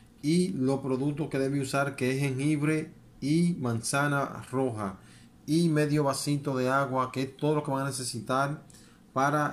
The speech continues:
eliminar esa fiebre. Pues quédense aquí, les voy a enseñar cómo lo voy a hacer para que ustedes lo hagan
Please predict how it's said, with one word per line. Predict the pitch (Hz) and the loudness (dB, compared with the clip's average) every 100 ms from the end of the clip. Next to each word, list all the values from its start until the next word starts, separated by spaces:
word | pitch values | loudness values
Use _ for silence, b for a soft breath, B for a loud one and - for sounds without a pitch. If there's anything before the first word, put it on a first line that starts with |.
| 139 | 0
eliminar | 131 131 123 120 139 147 147 | 0 2 2 2 2 0 -4
esa | - 131 135 | -4 -2 -2
fiebre. | 117 123 117 104 95 87 B B B - | -4 -2 -2 -2 -4 -8 B B B -10
Pues | 123 127 120 | -2 -2 -2
quédense | 139 147 151 143 | -2 0 0 -2
aquí, | 123 151 156 | -2 0 2
les | 139 | 2
voy | 131 | 0
a | |
enseñar | 135 139 139 143 139 | -2 -2 -2 -2 -2
cómo | 139 139 | -4 0
lo | 135 | 0
voy | 131 | 2
a | 131 | 0
hacer | 123 143 143 | 0 -2 -2
para | 135 127 | -2 -2
que | |
ustedes | 117 - 127 | -2 -2 0
lo | 127 127 | 2 0
hagan | 131 131 135 | 0 -2 -4